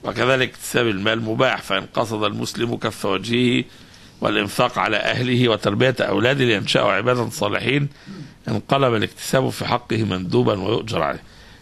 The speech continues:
مما يفوت كثير من آه، يعني من، من الصالحين أو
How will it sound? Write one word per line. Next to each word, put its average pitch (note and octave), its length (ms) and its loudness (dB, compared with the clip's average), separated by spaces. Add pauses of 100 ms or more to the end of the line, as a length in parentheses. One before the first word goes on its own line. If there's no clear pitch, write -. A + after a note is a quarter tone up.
(120)
مما C#3+ 540 4
يفوت F#3 280 2
كثير F#3+ 720 4
من D#3 420 2 (1700)
آه، G2+ 260 2
يعني G2 460 2
من، C3+ 340 2
من B2+ 380 0
الصالحين B2 800 0
أو G2 460 0